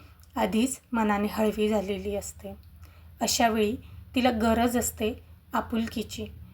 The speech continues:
जिव्हाळ्याची, विश्वासाची. घर नावाच्या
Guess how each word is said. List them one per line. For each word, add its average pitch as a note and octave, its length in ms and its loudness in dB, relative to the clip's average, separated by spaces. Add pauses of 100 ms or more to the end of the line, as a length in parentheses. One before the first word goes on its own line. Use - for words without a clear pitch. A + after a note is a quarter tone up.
(200)
जिव्हाळ्याची, A3 760 2 (400)
विश्वासाची. A#3+ 840 4 (520)
घर G3+ 320 0
नावाच्या A3 640 4